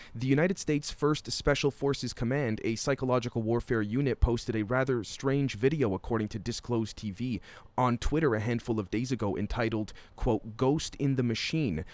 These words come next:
We can deceive, persuade, influence, and change, dot, dot, dot, Psy War," end quote. Um, just recently, the, the Department of Homeland Security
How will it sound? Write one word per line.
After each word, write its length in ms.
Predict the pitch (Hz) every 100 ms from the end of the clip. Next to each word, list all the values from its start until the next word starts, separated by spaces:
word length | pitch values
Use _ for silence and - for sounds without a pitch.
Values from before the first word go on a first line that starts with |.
| -
We 160 | 113 117
can 300 | 135 123 117
deceive, 520 | 117 - 147 156 -
persuade, 560 | 127 - 131 135 135 -
influence, 560 | 131 - 131 123 113
and 100 | 113
change, 560 | - 143 139 98 90 - - - -
dot, 220 | 113 110
dot, 220 | 107 107
dot, 240 | 107 101 -
Psy 320 | - 120 120
War," 380 | 95 78 71 -
end 200 | 104 101
quote. 280 | - 95 - - - -
Um, 240 | 107 101 101
just 240 | 117 -
recently, 400 | 117 - 123 127
the, 200 | 98 104
the 140 | 107 113
Department 440 | 110 123 113 117
of 80 | 107
Homeland 340 | 120 113 107
Security 560 | - - 139 143 117